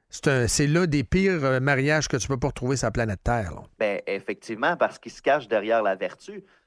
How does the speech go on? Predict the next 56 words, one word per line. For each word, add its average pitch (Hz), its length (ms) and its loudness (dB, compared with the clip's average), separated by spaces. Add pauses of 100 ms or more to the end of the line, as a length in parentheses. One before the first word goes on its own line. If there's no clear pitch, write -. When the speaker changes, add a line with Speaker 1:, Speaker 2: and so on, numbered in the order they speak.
Speaker 2:
Parce - 140 -2
que, 135 160 2 (180)
après 117 260 0
ça, 208 200 2
moi, 180 180 2
quand 110 220 -2
je 110 100 -14
dis, « 165 240 -2 (220)
Regardez, 98 520 -2
je 98 140 0
suis 98 260 -6
pour 175 520 2
diminuer 131 680 -4
les 110 280 -4
émissions 113 400 -4
de 98 120 -2
G 104 160 -4
S 110 280 0
au 98 60 -6
Québec, 123 380 0
je 113 120 0
suis 123 240 -8
absolument 139 640 0
pour, 165 260 -6
je 120 100 -4
suis 127 180 -8
pour 180 260 0
la 131 80 2
protection 123 480 -6
de 143 60 -4
l'environnement, 110 600 -4 (320)
mais 104 120 -4
c'est - 140 -12
pas 120 140 4
vrai 170 220 0
que - 60 -12
je 113 60 -10
vais 110 100 2
payer 113 300 -2
mille 156 220 -2
cinq 135 240 -6
cents 117 180 0
piastres 147 320 -2
la 104 120 2
tonne 131 200 -6
de 104 80 -4
C - 160 -8
O 107 120 -2
deux 127 180 0
évité 123 360 -4
quand 104 160 0
je - 80 -12
peux 101 120 -4
payer 101 260 -4
quarante 101 380 -4
piastres. » 170 380 0